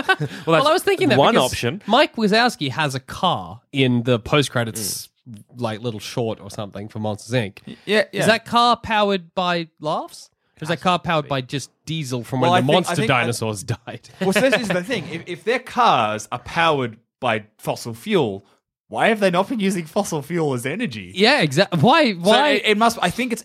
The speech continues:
Speaker 3: everything. No, 'cause it is. It is. There's that bit in the ad, the Monsters, Inc ad. It's
Speaker 2: Yeah.
Speaker 3: like, it powers your home, it powers your car.
Speaker 2: Oh, that's true.
Speaker 3: Everything in the Monsters universe runs on screams.
Speaker 1: Yeah, but
Speaker 2: How
Speaker 1: this,
Speaker 2: does that
Speaker 1: this,
Speaker 2: work, though?
Speaker 1: well,
Speaker 2: Be-
Speaker 1: that using, it, it,
Speaker 3: They ha-,
Speaker 1: you're
Speaker 3: they, they've got Tesla cars, obviously.
Speaker 1: You're saying
Speaker 3: Like
Speaker 1: that was in an ad, yeah?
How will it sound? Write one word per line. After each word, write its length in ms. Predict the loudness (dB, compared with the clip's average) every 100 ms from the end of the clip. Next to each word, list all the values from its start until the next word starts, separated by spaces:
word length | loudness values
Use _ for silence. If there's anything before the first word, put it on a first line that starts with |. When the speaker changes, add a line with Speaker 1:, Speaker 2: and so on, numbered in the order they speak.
| 0
Speaker 3:
everything. 600 | 0 0 -2 -4 -6 0
No, 160 | 2 2
'cause 160 | 0
it 100 | 0
is. 220 | -2 -2
It 140 | -4 -2
is. 140 | -2
There's 120 | -2 -4
that 160 | -4
bit 140 | -2 -2
in 60 |
the 120 | -2
ad, 280 | 2 0 0
the 80 | -6
Monsters, 300 | -6 -8 -10
Inc 160 | -10 -2
ad. 180 | 0 0
It's 100 | 0
Speaker 2:
Yeah. 80 | 0
Speaker 3:
like, 80 | 0
it 80 |
powers 320 | -2 0 0 -2
your 80 |
home, 280 | 2 2 0
it 120 | -4
powers 320 | -2 0 0 -6
your 100 | -2
car. 280 | 0 2 0
Speaker 2:
Oh, 140 | 0
that's 220 | 2 2 0
true. 60 |
Speaker 3:
Everything 380 | 2 2 0 -4
in 60 | -6
the 60 |
Monsters 420 | -4 -4 -6 -8 -6
universe 580 | -4 -2 -4 -6 -12 -16 _
runs 320 | -6 -4 -4 -8
on 120 | -8
screams. 440 | -10 -10 -12 -6
Speaker 1:
Yeah, 160 | -4 -2
but 140 | -2
Speaker 2:
How 80 | 0
Speaker 1:
this, 120 | 0
Speaker 2:
does 100 | 0 0
that 60 | 4
Speaker 1:
this, 100 | 6
Speaker 2:
work, 280 | 6 4 -2
though? 240 | 0 2
Speaker 1:
well, 100 | 2
Speaker 2:
Be- 60 | 2
Speaker 1:
that 200 | 2 -2
using, 380 | -6 -4 -8 -10
it, 260 | -12 -12 -16
it, 160 | -8 -2
Speaker 3:
They 80 |
ha-, 100 | 0 2
Speaker 1:
you're 80 |
Speaker 3:
they, 100 | 2
they've 220 | 2 2 2
got 200 | -2 0
Tesla 320 | -2 -2 -6
cars, 480 | -4 -4 -6 -12 -8
obviously. 300 | -6 -4 0
Speaker 1:
You're 100 | 0
saying 340 | 2 2 2 0
Speaker 3:
Like 60 | 0
Speaker 1:
that 140 | 2
was 140 | 0
in 60 | -2
an 80 | -4 -2
ad, 360 | 0 -2 -6 _ -6
yeah? 300 | -4 -2